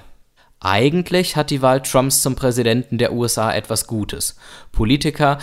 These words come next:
die ihre liberalen Werte mit Arroganz und Überheblichkeit nach außen tragen,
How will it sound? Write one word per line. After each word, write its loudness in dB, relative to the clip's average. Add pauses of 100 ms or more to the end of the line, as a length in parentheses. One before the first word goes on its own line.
(180)
die -2
ihre 2
liberalen 0
Werte 2
mit -2
Arroganz 0
und -2
Überheblichkeit -2
nach -6
außen -2
tragen, 0